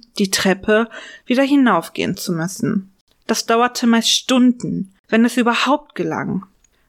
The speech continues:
„Wollen wir nicht, äh, hier unten bleiben, für immer? Hier gibt's am Sofa auch gleich ein Waschbecken und eine Popcornmaschine und einen Hotdog-Grill.“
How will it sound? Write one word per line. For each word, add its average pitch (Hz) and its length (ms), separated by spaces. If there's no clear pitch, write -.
„Wollen 208 320
wir 202 120
nicht, 196 320
äh, 113 440
hier 202 280
unten 214 400
bleiben, 294 480
für 214 180
immer? 226 420
Hier 220 160
gibt's 240 300
am 202 140
Sofa 202 360
auch 175 120
gleich 226 280
ein 202 140
Waschbecken 185 640
und 220 140
eine 214 180
Popcornmaschine 185 1200
und 262 260
einen 240 220
Hotdog-Grill.“ 190 640